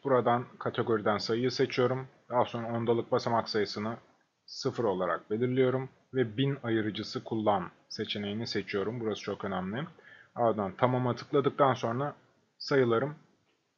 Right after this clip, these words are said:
bin ayrıcı şeklinde gözükecektir.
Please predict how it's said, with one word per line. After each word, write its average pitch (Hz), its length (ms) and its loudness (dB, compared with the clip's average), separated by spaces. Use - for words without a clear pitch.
bin 147 240 0
ayrıcı 120 640 4
şeklinde 123 600 -2
gözükecektir. 123 1000 0